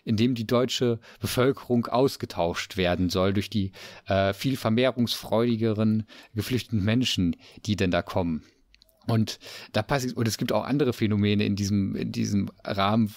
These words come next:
worüber wir gesprochen haben, so diese, ähm, die Selbstvergewisserung der Gesellschaft, ne? Wenn wir, ähm, ist schon ein paar Jahre her, an diese, äh, Einbürgerungstests denken,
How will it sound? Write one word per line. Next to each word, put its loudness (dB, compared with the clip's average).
worüber 0
wir 2
gesprochen 0
haben, 2
so 0
diese, 0
ähm, 0
die 0
Selbstvergewisserung 0
der 0
Gesellschaft, -2
ne? 0
Wenn 0
wir, 0
ähm, 2
ist -2
schon 0
ein 0
paar 0
Jahre 2
her, 0
an 2
diese, -2
äh, -14
Einbürgerungstests 0
denken, 0